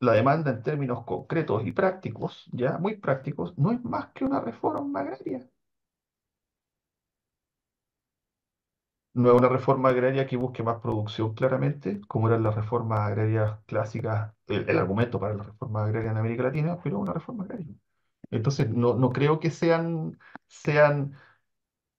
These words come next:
hay, haría una distinción clásica, o sea, radical entre la actualización de las reivindicaciones, ya,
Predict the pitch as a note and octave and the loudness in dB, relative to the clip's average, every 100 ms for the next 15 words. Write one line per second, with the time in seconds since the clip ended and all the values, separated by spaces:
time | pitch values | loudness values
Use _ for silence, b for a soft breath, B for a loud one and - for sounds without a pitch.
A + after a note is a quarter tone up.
0 | - C3+ C#3 A#2+ F3+ F3 E3+ D#3 - C3+ | 4 4 6 6 6 6 4 2 0 -6
1 | A2 D3+ C#3+ - C3+ C3+ - E3+ - A2+ | -2 -2 -2 0 2 2 0 -6 -2 2
2 | A#2 - A2+ A2+ A2 B2 D3+ - C#3+ B2 | 2 2 2 2 4 4 4 4 0 0
3 | G#2+ G2+ G2+ G#2+ - A2 A2 - - - | 0 -4 -4 -4 -2 -2 -2 -4 -6 2
4 | E3 E3+ D#3+ C3+ A#2 A#2 A2+ A2 G#2 G#2 | 2 2 0 0 0 -2 -2 -2 -4 -2
5 | G#2 - D3+ C3 B2+ G3+ - _ A2+ B2 | -2 0 0 2 0 -4 -10 _ 0 0
6 | F#3+ - | 0 -6